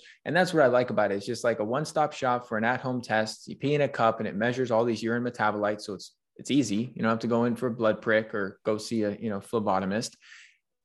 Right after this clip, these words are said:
And you mail it back and it's like, you get all this tremendous data that now we can work with this. And we could say, "Hey, you're deficient in these B vitamins.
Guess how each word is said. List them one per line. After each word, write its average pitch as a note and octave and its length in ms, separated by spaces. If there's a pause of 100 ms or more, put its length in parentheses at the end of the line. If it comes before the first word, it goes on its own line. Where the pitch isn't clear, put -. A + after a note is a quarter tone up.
And B2 240
you B2+ 60
mail D#3 180
it F#3 80
back C3 260
and C3 140
it's B2+ 140
like, B2+ 220
you C3 120
get D3 260
all D3+ 200
this D#3 240
tremendous D3 680
data C3+ 500
that A#2+ 140
now C#3 160
we D#3+ 100
can F#3 140
work A3+ 180
with A2+ 140
this. - 240
And - 80
we C3+ 80
could - 120
say, - 220
"Hey, G3+ 120
you're C3+ 140
deficient C3 500
in A2 80
these G#2+ 160
B A2 160
vitamins. F2 540